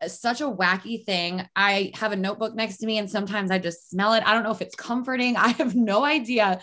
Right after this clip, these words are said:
but my mom always makes fun of me. She's just like, you know, the, like, when you do facts or something, you're in school and, you know, you ask,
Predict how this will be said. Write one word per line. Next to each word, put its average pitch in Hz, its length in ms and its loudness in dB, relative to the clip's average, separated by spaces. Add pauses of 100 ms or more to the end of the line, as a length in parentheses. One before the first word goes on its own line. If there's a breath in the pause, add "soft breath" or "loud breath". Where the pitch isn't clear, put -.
(300 loud breath)
but 247 160 -4
my 247 140 -2
mom 285 340 2
always 254 300 -4
makes 240 240 -6
fun 349 160 -8
of 381 60 -2
me. 254 120 0
She's 226 280 -4
just 226 200 -2
like, 196 240 2 (420 loud breath)
you 220 120 2
know, 247 140 4
the, 233 240 2
like, 208 240 2
when 214 120 -4
you 208 120 -2
do 214 180 0
facts 190 500 4
or 202 60 -4
something, 202 260 -4
you're 196 120 -2
in 202 80 -2
school 196 440 4
and, 190 120 0
you 185 40 -4
know, 190 100 0
you 190 100 2
ask, 190 320 2